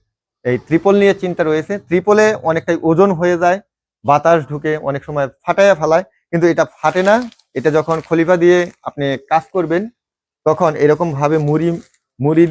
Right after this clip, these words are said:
মেরে একেবারে এটা সেলাই করে দেবে এবং ভেতর দিয়ে ভালো মানের একটি রশি ঢুকিয়ে দিলে এটি কিন্তু এরকম ঝুলে থাকবে,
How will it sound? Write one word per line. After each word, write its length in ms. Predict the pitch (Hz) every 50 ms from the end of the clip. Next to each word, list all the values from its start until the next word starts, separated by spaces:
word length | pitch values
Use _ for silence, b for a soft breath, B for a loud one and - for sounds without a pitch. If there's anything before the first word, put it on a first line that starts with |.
| 127 - - 127 127 131
মেরে 260 | 151 175 175 165 120 95 92 _ _ _ _ _ _ _ -
একেবারে 460 | - 123 120 - 147 139 147 147 160 185 240 262 226 214 _ _ _ _ _ -
এটা 240 | 123 127 123 139 160 220 254 233 - _ _ _ _ _ _ _ _ -
সেলাই 240 | - 151 160 160 151 170
করে 120 | 180 190
দেবে 220 | 185 196 196 208 247 285 269 247 _ _ _ _ _ _ -
এবং 160 | 135 139 147 147 135 113
ভেতর 240 | 143 139 - 165 170 156 151
দিয়ে 140 | 160 180 220 277 302 - - - _ _ _ _ _ _ _ _ _ _ _ _ -
ভালো 360 | 107 101 101 131 135 151 165 185 185
মানের 200 | 185 175 170 147
একটি 140 | - - 160 165
রশি 280 | 156 151 156 151 - 175 156
ঢুকিয়ে 280 | 160 147 180 185 190 180
দিলে 160 | 202 208 254 285 - _ _ _ _ -
এটি 140 | 151 143 156
কিন্তু 160 | 151 151 143 143
এরকম 220 | 135 135 135 139 123 -
ঝুলে 180 | 135 147 147 127 110
থাকবে, 240 | 110 98 95 98